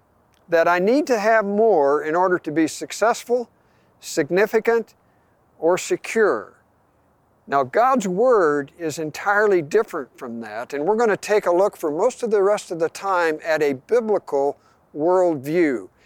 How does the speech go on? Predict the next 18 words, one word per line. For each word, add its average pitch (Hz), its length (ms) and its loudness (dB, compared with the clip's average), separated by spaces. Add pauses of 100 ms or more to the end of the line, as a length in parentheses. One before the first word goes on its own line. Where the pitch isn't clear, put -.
(260)
It 165 160 0
is 165 240 2
a 156 100 4
whole 226 480 4
life 208 400 2
look. 175 600 0 (520)
It 156 140 -4
is 160 180 0
a 151 460 2 (160)
eternal 254 720 0
look 170 460 0 (580)
at 156 400 2 (140)
what 196 280 2
I 208 120 4
see, 214 360 2
what 196 220 4
I 202 140 2
interpret, 180 540 -2